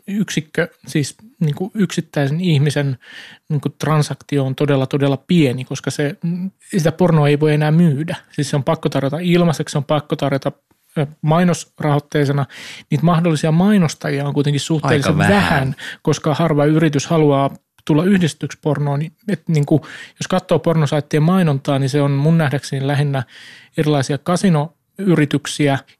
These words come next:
Speaker 1: ja sitten niinku jonkun muun pornopalvelun mainoksia. Eli, eli niinku se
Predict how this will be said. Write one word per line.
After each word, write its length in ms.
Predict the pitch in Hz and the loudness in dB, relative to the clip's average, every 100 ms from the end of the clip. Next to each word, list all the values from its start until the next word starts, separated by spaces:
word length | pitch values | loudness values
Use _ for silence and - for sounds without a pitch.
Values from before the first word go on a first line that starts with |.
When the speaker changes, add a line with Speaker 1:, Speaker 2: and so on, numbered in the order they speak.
| - | -2
Speaker 1:
ja 240 | 147 156 - | 0 -2 -2
sitten 400 | 165 151 156 139 | -2 0 0 0
niinku 220 | 139 151 | 0 0
jonkun 500 | 147 156 156 151 156 | 2 4 2 2 2
muun 560 | 151 170 175 151 139 - | 4 6 4 4 0 0
pornopalvelun 1500 | 160 156 147 143 - _ 185 170 - 143 139 135 135 143 131 - | 2 2 2 0 -4 _ -6 -6 -2 2 2 0 -2 -4 -8 0
mainoksia. 640 | 151 135 131 - - 180 - _ - - - | 2 2 -2 -8 -10 -10 -12 _ -20 -20 -4
Eli, 280 | 151 139 143 - 190 | 0 2 0 -8 -6
eli 140 | 139 | -2
niinku 440 | 135 131 143 143 - | 0 2 2 2 -4
se 240 | - 151 | -4 -4